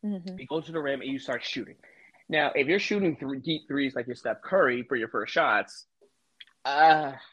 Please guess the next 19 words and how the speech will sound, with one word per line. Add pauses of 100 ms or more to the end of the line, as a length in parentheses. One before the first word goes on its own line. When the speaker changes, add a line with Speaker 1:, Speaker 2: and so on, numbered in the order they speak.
(140)
Speaker 2:
I
mean, (580)
it's
not
a
good
thing
to
do. (580)
So,
you
know, (220)
you
kind
of (160)
get
your
shot
going.